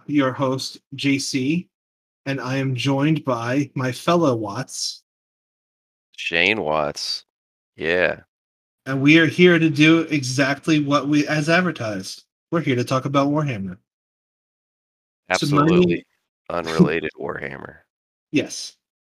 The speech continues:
Speaker 1: Uh, we are situa-, uh, situated in various, uh, areas around the Baltimore area. So we are, uh, pretty common all around the Mid-East Coast at events. Uh, some of you may have met us, even though I'm pretty sure the only people who will ever listen to this shit are our friends sh-,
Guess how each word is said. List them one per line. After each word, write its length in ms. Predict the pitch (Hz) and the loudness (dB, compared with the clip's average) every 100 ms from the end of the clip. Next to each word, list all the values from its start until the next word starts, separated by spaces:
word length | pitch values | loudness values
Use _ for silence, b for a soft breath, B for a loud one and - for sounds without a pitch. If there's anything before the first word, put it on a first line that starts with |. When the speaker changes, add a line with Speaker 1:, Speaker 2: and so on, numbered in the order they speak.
| _ _ - | _ _ -14
Speaker 1:
Uh, 260 | 123 120 123 | -8 -4 -2
we 240 | 143 143 165 | 4 8 8
are 80 | |
situa-, 840 | 160 - 160 170 156 147 135 - - | 6 2 2 4 4 4 2 -6 -8
uh, 140 | 151 147 | -2 0
situated 560 | - 160 156 156 160 | 2 0 2 4 4
in 160 | 151 143 | 4 4
various, 580 | 147 147 151 147 139 - | 4 6 8 8 4 2
uh, 240 | 143 139 | 4 2
areas 380 | 131 143 147 139 | 0 2 4 4
around 400 | 139 139 135 139 | 2 2 2 0
the 180 | 135 131 | -2 -4
Baltimore 520 | 127 131 175 143 135 | 0 0 0 -2 -2
area. 420 | 131 127 131 147 180 _ _ _ _ - | -2 0 2 0 -2 _ _ _ _ -8
So 180 | - 131 | -4 -2
we 240 | 127 131 | 0 0
are, 440 | 127 127 127 127 | 2 2 2 0
uh, 20 | 123 - _ | -2 -8 _
pretty 180 | 156 147 | 4 4
common 400 | - 139 139 139 | 4 0 2 2
all 300 | 131 131 135 | 2 4 4
around 300 | 127 131 131 | 4 2 2
the 60 | |
Mid-East 440 | 127 127 127 123 - | 2 2 2 -2 -2
Coast 340 | 135 127 123 | -2 -2 -2
at 80 | 120 | -6
events. 500 | 113 113 127 131 - | -4 -4 -4 -4 -4
Uh, 240 | 107 113 | -4 -4
some 220 | 110 123 113 | -6 -8 -8
of 80 | 110 | -6
you 100 | 113 | -6
may 160 | 107 104 | -4 -6
have 120 | 104 | -6
met 200 | 110 110 | -6 -4
us, 320 | 120 - - _ _ _ - | -4 -8 -14 _ _ _ -4
even 200 | 117 117 | -2 -2
though 140 | 113 | -4
I'm 100 | 113 | -4
pretty 200 | - 120 | -2 0
sure 200 | - 120 | 0 0
the 80 | 113 | -2
only 120 | 113 | -2
people 260 | 117 123 117 | -2 0 0
who 140 | 123 | 2
will 80 | 120 | 2
ever 220 | 113 117 | 2 0
listen 380 | 113 117 - 120 | 0 0 0 -6
to 40 | 107 | -4
this 180 | 107 104 | -4 -2
shit 180 | 123 | -2
are 80 | 113 | -2
our 140 | 110 107 | -2 -4
friends 340 | 120 110 | -4 -2
sh-, 100 | 120 | 0